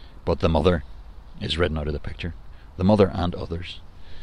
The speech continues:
because the mother, Adam Smith's mother, is one invisible woman, but there are innumerable invisible women and invisible others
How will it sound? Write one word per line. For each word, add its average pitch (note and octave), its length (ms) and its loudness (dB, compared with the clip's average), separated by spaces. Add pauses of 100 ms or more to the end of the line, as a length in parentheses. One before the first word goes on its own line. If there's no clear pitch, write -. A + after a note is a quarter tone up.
(320)
because E2 640 -4 (1400)
the - 60 -10
mother, E2 420 -4 (280)
Adam E2+ 200 -6
Smith's - 260 -6
mother, D#2+ 240 -2
is D#2+ 80 -2
one D#2 240 0
invisible E2 440 2
woman, D#2+ 260 0
but - 260 -8 (1080)
there D#2+ 320 -6
are D2 340 -6 (960)
innumerable E2+ 720 0 (260)
invisible D2+ 560 -2
women F#2 320 4
and D#2 260 -2
invisible D#2 520 -4
others D#2 540 -4